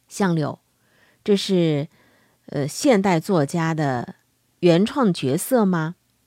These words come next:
并不是。最早记述相柳的这个书就是《山海经》。《山海经》当中是叫相遥，是共工的大臣。但是呢，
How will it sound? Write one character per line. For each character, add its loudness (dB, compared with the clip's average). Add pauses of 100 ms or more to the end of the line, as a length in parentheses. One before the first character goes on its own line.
并 0
不 -10
是。 -8 (680)
最 2
早 -4 (300)
记 0
述 -2
相 0
柳 -2
的 -4
这 -4
个 -2
书 -4 (260)
就 -4
是 -6
《山 -4
海 -10
经》。 -8 (1500)
《山 4
海 4
经》 0
当 2
中 0 (200)
是 -2
叫 0
相 -2 (180)
遥， -2 (380)
是 0
共 0
工 0
的 2
大 -4
臣。 -10 (320)
但 0
是 -2
呢， 0